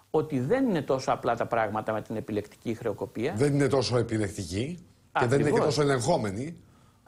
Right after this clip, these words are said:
Speaker 1: Έτσι. Και έχει πολύ σοβαρότερες συνέπειες από όσο έλεγαν στην αρχή οι Έλληνες υπουργοί ότι έχει. Αυτό είναι πολύ σημαντικό να το έχουμε στο νου μας και βεβαίως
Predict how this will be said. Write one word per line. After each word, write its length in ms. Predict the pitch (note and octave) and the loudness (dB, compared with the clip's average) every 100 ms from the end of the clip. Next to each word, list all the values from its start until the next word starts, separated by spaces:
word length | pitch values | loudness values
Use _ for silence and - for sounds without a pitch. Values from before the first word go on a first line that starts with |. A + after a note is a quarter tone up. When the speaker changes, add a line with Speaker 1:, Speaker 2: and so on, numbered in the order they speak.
| - - | -20 -2
Speaker 1:
Έτσι. 520 | F3+ E3+ - - - - _ - - - _ | 0 0 -2 -12 -16 -20 _ -20 -20 -20 _
Και 400 | - D#3+ D#3+ E3 - | 2 6 6 4 2
έχει 280 | A3 B3 | 0 0
πολύ 280 | B3 G#3+ C4 | 0 0 2
σοβαρότερες 540 | C4+ A#3 A#3 B3+ B3+ A#3+ | 2 2 2 2 0 0
συνέπειες 560 | B3 D#4 D#4+ D3 B2+ | 2 2 2 0 0
από 220 | B2+ - | -2 0
όσο 380 | B2+ B2+ A#2+ A2+ - - _ | -2 0 0 -2 -6 -20 _
έλεγαν 480 | - F3 D#3+ C3 C3+ | 2 4 4 2 -2
στην 220 | B2+ C#3+ | -4 -4
αρχή 440 | A#2+ B2 B2 B2+ C3 _ _ - | -4 -4 -4 -4 -6 _ _ 0
οι 160 | E3 | 4
Έλληνες 380 | E3 D3+ C#3+ C3 | 4 4 0 -2
υπουργοί 420 | C#3+ D3 F3+ C#4 | -4 -4 -2 0
ότι 260 | C#4+ C#4 C4 | 0 0 0
έχει. 320 | B2+ - - - _ _ _ _ _ _ | 0 -4 -16 -20 _ _ _ _ _ _
Αυτό 340 | - C#3 - C4 | -4 -4 -2 0
είναι 140 | C4+ | 0
πολύ 340 | C4 G#3 A#3+ C#4 | 2 2 2 2
σημαντικό 480 | A#3 G3 D#3 D#3+ | 2 2 2 0
να 140 | D3+ B2+ | 0 2
το 100 | C#3 | 0
έχουμε 440 | C3+ C#3 B2 A2 - | 0 -2 -4 -4 -8
στο 260 | - C3+ | -4 0
νου 160 | A#2 G#2+ | 0 0
μας 300 | A2 F3 - _ _ _ _ _ _ | -2 -6 -12 _ _ _ _ _ _
και 160 | F3 | 0
βεβαίως 640 | D#3+ D#3+ A3 A3 C#3 B2 | 2 2 2 2 2 -2